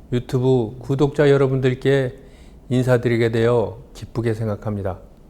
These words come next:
저는 오늘 평화 통일을 위한 준비와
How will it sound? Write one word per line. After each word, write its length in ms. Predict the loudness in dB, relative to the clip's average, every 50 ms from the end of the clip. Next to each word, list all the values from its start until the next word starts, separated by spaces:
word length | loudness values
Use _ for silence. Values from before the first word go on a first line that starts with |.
| -20 -20 -20 -20 -20 -20 -20 -20 -20 -20 -20 -20 -20 -20 -20 -14
저는 320 | -4 0 2 2 4 6 4
오늘 340 | 4 4 4 0 -2 -6 -12 -18 -20 -20 -20 -20 -20 -20 -20 -20 -20 -20 -20 -20 -18
평화 320 | -10 -4 0 0 0 0
통일을 420 | 0 0 0 0 0 2 2 2 2
위한 460 | 2 2 2 0 0 -2 -6 -10 -14 -18 -20 -20
준비와 560 | -10 -4 -2 0 2 4 4 4 4 2 -2